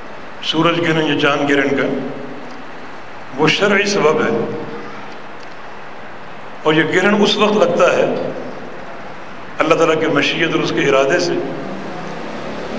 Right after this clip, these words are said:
جب زمین والوں کی نافرمانیاں اپنی حد سے تجاوز کر جائیں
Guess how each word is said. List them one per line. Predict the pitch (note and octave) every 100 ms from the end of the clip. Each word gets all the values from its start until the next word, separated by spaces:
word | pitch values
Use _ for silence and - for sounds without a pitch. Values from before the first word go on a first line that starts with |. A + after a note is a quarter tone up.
| - - - - - - D3+
جب | G3 G#3 G#3 G#3 - - - - - - - - -
زمین | E3 F3 F#3+
والوں | E3+ F3+ F3+
کی | F3+
نافرمانیاں | E3+ D#3+ D3+ D#3 D3 D#3 E3+ C#3+ - - - - - - - - - - - - - - - - - - - - - -
اپنی | C3+ - D3 C#3
حد | E3+ F3 - - - - - -
سے | - C3+
تجاوز | C3+ C#3+ D#3 G3 D#3
کر | E3
جائیں | - A#2+ -